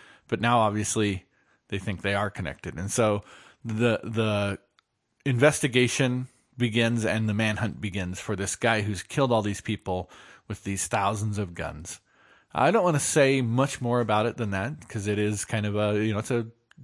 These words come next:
detective novel. There's a fun little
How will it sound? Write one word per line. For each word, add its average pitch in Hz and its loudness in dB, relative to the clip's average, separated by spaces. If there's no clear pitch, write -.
detective 104 -6
novel. 92 -4
There's 98 -6
a 90 -6
fun 101 -4
little 98 -6